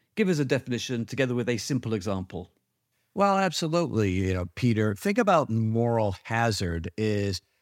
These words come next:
Speaker 2: simply a consequence of the existence of sur-, insurance, such that, uh, because of the existence of the insurance itself,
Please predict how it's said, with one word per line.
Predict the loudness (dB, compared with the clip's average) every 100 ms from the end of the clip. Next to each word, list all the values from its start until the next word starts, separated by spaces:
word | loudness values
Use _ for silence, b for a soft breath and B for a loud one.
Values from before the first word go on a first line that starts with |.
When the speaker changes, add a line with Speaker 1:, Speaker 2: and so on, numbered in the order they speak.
| -8
Speaker 2:
simply | -2 0 2 2
a |
consequence | 0 0 0 0 0 0 0
of | 0
the | 2 0
existence | 0 0 0 0 -4
of | -4 -4
sur-, | -2 -2 -2 0
insurance, | 0 2 0 0 -4 -8 _ _
such | 0 2 2 0
that, | 2 2 0 -2
uh, | -4
because | -4 0 0 0 -2 2 4 2
of | -2
the | 2 0
existence | 0 -2 0 -2 0
of | 0
the | 0
insurance | 0 0 0 0 -2
itself, | -6 -4 -2 2 0 -2